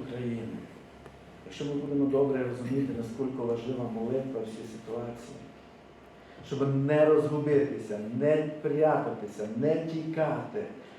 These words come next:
а щоб розуміти, що треба піднімати руки до Господа. Треба просити Господа про Його милість, про помилування. Треба просити Господа, щоб Він захистив,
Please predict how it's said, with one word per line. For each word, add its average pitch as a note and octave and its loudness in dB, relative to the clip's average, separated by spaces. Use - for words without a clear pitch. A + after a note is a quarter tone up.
а G#2 -12
щоб C3+ -2
розуміти, D#3 4
що C#3 -2
треба D3 4
піднімати C#3 2
руки B2 -4
до G#2+ -6
Господа. G2+ -10
Треба C#3+ 6
просити C#3+ 2
Господа C3 0
про B2+ 2
Його A2+ -4
милість, F2+ -10
про A2+ -8
помилування. A2 -6
Треба C#3+ 4
просити D3 0
Господа, D#3 2
щоб C#3 -2
Він C#3 2
захистив, B2 -8